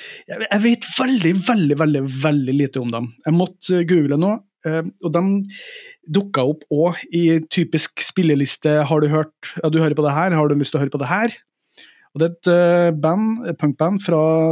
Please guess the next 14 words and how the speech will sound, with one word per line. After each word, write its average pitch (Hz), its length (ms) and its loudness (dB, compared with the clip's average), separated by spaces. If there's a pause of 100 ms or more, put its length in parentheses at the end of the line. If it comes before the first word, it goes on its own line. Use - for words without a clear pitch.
San 147 160 0
Francisco, 151 540 -2 (1500)
som 156 220 -2
heter 156 720 0 (260)
Spiritual 170 840 0 (240)
Cramp, 165 500 0 (680)
som 147 140 -8
jeg 139 80 -8
synes 147 180 -6
er 139 80 -6
et 139 80 -8
veldig 143 180 -4
bra 139 140 -2
navn. 147 180 -4